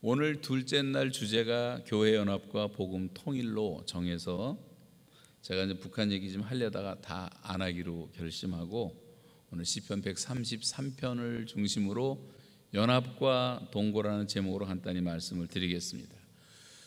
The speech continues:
성경 가운데 가장 짧은 장 가운데 하나죠. 시편 백삼십삼 편은 너무나 아름다운 성경인데 이 시편 백삼십삼 편 여러분 다 잘 아시는데 이 말씀 속에서 우리는 하나님의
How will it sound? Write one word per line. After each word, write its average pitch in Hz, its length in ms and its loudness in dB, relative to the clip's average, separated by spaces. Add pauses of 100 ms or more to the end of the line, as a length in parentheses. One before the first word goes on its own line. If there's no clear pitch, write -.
(160)
성경 170 480 4
가운데 156 320 4
가장 151 580 -2
짧은 170 600 2
장 127 240 0
가운데 123 320 2
하나죠. 123 580 0
시편 120 400 -2
백삼십삼 117 1160 -2
편은 117 280 0
너무나 113 380 4
아름다운 104 600 4
성경인데 107 840 0 (880)
이 160 220 4
시편 175 420 4
백삼십삼 165 800 2
편 160 140 2
여러분 151 280 4
다 151 220 4
잘 147 180 4
아시는데 131 840 4
이 139 140 2
말씀 156 360 2
속에서 139 360 -2
우리는 135 260 0
하나님의 139 680 -2